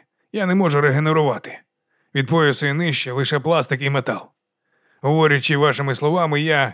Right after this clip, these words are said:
кіборг". "Чудово", як сказала б моя мати.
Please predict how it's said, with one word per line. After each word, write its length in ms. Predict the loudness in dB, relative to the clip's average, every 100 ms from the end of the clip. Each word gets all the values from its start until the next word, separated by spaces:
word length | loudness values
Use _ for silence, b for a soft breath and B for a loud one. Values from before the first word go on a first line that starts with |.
| -4
кіборг". 520 | -4 -2 -4 -10 -18 _ _ _ _
"Чудово", 520 | 0 2 2 0 -6 -14 _ _ -6
як 220 | -6 -4
сказала 380 | -4 -4 -4 -4
б 40 |
моя 200 | -4 -6
мати. 280 | -8 -12